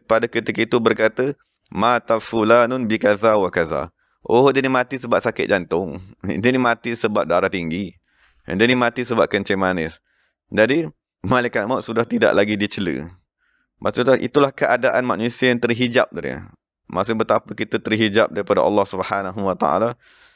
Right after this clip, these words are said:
Maksudnya, dengan sebab, sebabnya zahir ni,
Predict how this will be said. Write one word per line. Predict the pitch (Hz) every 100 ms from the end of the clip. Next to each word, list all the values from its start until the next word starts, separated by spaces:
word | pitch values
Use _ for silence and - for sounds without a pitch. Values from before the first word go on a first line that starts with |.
| _ -
Maksudnya, | 98 101 101 117
dengan | 107 110 110
sebab, | - 110 113 - _ _
sebabnya | - 113 107 113 - 107
zahir | 98 101 110 120
ni, | 131